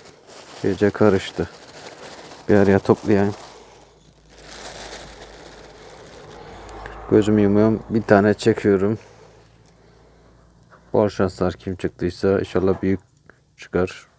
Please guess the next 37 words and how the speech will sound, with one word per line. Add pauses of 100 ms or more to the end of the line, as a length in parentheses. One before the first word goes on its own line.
Bu, (400)
bu
sefer
altın
gol
kazıyacağız.
Çünkü
bayide (640)
elliye
katla
süper
altın
ve
altın
gol. (420)
Bir
de
elmas
yedi.
Elmas
yediyi
sevmiyorum. (1120)
Altın
gol
aldım.
Başka
da
hiçbir
şey
kalmamış
büyük
olarak.
Demek
ki
kartlara
zam
gelecek.